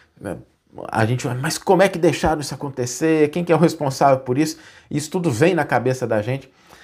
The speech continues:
Aí eu parei, respirei um pouquinho, lembrei de Emmanuel e falei assim, "Bom, vou tentar dar uma resposta diferente aqui." E perguntei, olhei pra ela e falei assim,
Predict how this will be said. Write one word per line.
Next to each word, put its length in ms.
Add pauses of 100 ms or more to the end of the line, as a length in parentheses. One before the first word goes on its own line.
(220)
Aí 160
eu 80
parei, 680 (300)
respirei 640
um 60
pouquinho, 540 (920)
lembrei 540
de 120
Emmanuel 520 (200)
e 80
falei 380
assim, 220
"Bom, 180
vou 160
tentar 380
dar 100
uma 120
resposta 800
diferente 640
aqui." 300 (580)
E 340 (160)
perguntei, 680
olhei 260
pra 160
ela 60
e 20
falei 120
assim, 140